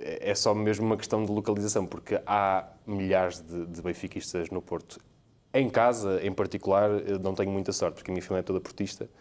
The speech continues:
só o meu pai é que é, é que é benfiquista, mas, mas há um, um leque de benfiquistas e de benfiquismo muito,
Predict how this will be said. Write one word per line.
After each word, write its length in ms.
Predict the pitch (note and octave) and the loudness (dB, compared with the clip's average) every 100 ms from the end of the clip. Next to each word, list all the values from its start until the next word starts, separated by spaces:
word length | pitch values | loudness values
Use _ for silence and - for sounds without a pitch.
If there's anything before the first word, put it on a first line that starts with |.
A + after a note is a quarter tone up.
| - - - | -20 -18 -14
só 140 | - | -4
o 40 | F2 | -2
meu 120 | F2 | 0
pai 160 | F#2 F2 | 2 0
é 40 | |
que 120 | F2 | 2
é, 200 | F2+ F2 | 0 0
é 20 | |
que 100 | F2+ | -2
é 40 | F2+ | -2
benfiquista, 600 | F2+ - F2+ F2+ - G2 | -2 -4 -8 -6 -4 -4
mas, 520 | F#2+ F#2+ F#2+ - - - - - - | 0 0 0 -2 -10 -18 -20 -20 -4
mas 240 | F#2 E2+ | -2 2
há 120 | G2 | 4
um, 420 | F2+ F2+ F2+ F2+ G2 | 2 -2 -4 -4 -4
um 240 | F#2 E2+ | -6 0
leque 300 | F2+ E2+ - | 0 0 -8
de 100 | F2 | -6
benfiquistas 680 | E2+ E2 F2+ - F2 F#2 D#2+ | -6 -6 -10 -8 -6 -6 -8
e 40 | |
de 60 | D#2+ | -2
benfiquismo 680 | G2+ G2+ G#2 - G2+ F#2 F2+ | -2 -2 -6 -6 -8 -6 -6
muito, 440 | F2+ F#2 F#2 F2 | -6 -4 -6 -6